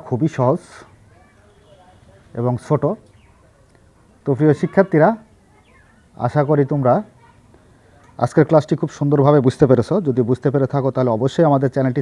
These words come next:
সাবস্ক্রাইব করে আমাদের সাথেই থাকবে, এবং কে কোন জেলা এবং স্কুল থেকে আমাদের ভিডিওটি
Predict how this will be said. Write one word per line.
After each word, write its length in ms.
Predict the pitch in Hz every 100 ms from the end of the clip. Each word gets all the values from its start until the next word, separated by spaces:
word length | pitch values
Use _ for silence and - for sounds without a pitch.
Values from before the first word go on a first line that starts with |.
| -
সাবস্ক্রাইব 340 | - - 123 -
করে 100 | 131 120
আমাদের 180 | 117 -
সাথেই 220 | 113 127 120
থাকবে, 200 | 98 120 - _ _ _ _ _ _ _ -
এবং 220 | 117 135 147 - -
কে 120 | 147 156 -
কোন 140 | 151 131
জেলা 240 | 127 131 175 185 - _ _ 110
এবং 140 | 127 135
স্কুল 180 | - 170 160
থেকে 200 | 160 131 135 - _ 110
আমাদের 260 | 120 120 117
ভিডিওটি 280 | 120 135